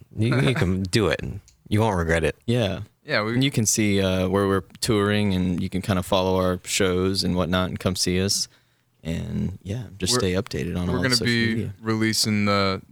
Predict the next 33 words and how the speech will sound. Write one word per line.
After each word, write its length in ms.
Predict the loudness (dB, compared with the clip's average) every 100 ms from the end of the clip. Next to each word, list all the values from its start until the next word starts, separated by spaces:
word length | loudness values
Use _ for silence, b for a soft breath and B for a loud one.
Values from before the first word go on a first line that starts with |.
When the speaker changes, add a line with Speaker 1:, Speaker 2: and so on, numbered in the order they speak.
| -4
Speaker 3:
the 60 |
summer 320 | 0 2 2 0
tour, 460 | 0 0 2 2
like, 180 | 0 0
announcement, 720 | 0 2 0 -2 -2 -4 -4 -2
um, 260 | -2 -2
in 140 | -4 -4
a 80 |
few 260 | -6 -8 -6
weeks. 520 | -4 -6 -6 -8 -8 _
Um, 320 | -4 -4 -8 -18 _ _ _ _
and 240 | -6 -2
so 240 | 0 -2 0
we 120 | 0
got, 180 | 0 -4 _ -20 -20 -20
like, 140 | -20 _ _ _ _
several 460 | 0 0 0 -2
dates, 400 | -4 -6 -2 -4 0 0
lot-, 260 | 0 0
lots 240 | 0 0 -2
of 80 |
dates 400 | -2 -2 -2 -2
throughout 280 | -2 -2 -2
the 60 | -2
summer. 380 | -2 -2 -4 -8
So, 260 | -10 -10 -6
yeah, 200 | -4 -2
just 300 | -2 -4 -6 _ _ _ _ _
follow 180 | 0 0
us 120 | 0
on 160 | -2 0
Facebook 580 | -2 -2 0 -2 -2 -4
and 380 | -2 -2 -4